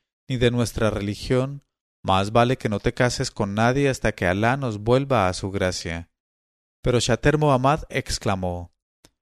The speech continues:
"Por los méritos del profeta, con él la plegaria y la paz, la época de mi soltería ha pasado,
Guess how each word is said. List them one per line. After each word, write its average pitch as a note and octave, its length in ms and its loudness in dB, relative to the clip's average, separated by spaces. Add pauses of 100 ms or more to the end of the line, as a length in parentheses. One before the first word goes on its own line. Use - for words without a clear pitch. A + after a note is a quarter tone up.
(400)
"Por B2+ 100 6
los A#2+ 160 2
méritos E3 380 4
del C3+ 160 4
profeta, G#2 720 0 (340)
con F2 140 -8
él F2 180 -2
la G2 140 0
plegaria F#2 420 0
y F#2+ 60 0
la F2+ 180 -4
paz, D#2+ 460 -4 (560)
la G#2 160 6
época B2 340 2
de G2+ 80 2
mi G2+ 80 -4
soltería G#2 640 0
ha A2 80 0
pasado, G2+ 640 0